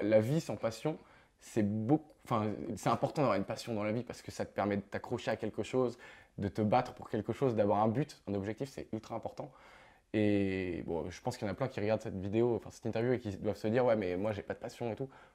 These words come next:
Franchement, ça vient, euh, hyper naturellement. Faut pas venir la... Faut pas aller la chercher, je pense. Moi, c'est venu vraiment de façon presque innée, en fait, hein. Je, je t'ai dit, j'étais sur un jeu vidéo, bim, bam, boum, boum, enfin,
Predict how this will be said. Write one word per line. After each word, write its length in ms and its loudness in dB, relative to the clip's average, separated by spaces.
Franchement, 280 -2
ça 140 0
vient, 320 2
euh, 120 -6
hyper 240 0
naturellement. 340 0
Faut 140 -12
pas 100 6
venir 140 2
la... 160 2
Faut 100 -6
pas 120 4
aller 100 4
la 80 0
chercher, 320 -6
je 80 -14
pense. 240 -16
Moi, 100 4
c'est 160 -4
venu 160 2
vraiment 300 2
de 80 0
façon 400 -6
presque 360 -6
innée, 200 0
en 60 -6
fait, 200 -10
hein. 160 -8
Je, 60 -10
je 240 -18
t'ai 100 0
dit, 220 0
j'étais 160 -6
sur 180 -8
un 60 -6
jeu 100 -2
vidéo, 380 0
bim, 180 -2
bam, 220 0
boum, 160 -2
boum, 180 -10
enfin, 160 -10